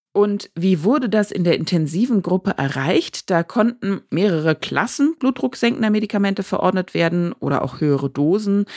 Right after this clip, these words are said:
Auf jeden Fall gab's da eine ganz, ganz intensive Therapie. Und behandelt wurde über drei Jahre hinweg, beziehungsweise das war die Beobachtungszeit.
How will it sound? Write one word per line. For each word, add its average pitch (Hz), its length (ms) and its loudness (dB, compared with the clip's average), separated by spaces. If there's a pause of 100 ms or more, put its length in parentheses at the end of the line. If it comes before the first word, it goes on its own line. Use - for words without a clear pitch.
(240)
Auf - 200 -2
jeden 196 240 2
Fall 170 320 0
gab's 147 340 0
da 175 80 0
eine 151 140 0
ganz, 175 380 0
ganz 156 400 0
intensive 170 600 0
Therapie. 135 680 -2 (460)
Und 160 160 0
behandelt 180 560 0
wurde 175 160 0
über 190 320 0
drei 165 520 0
Jahre 151 360 0
hinweg, 151 440 0
beziehungsweise 131 520 -6
das 143 400 -4
war 131 180 0
die 135 220 -8
Beobachtungszeit. - 1200 -4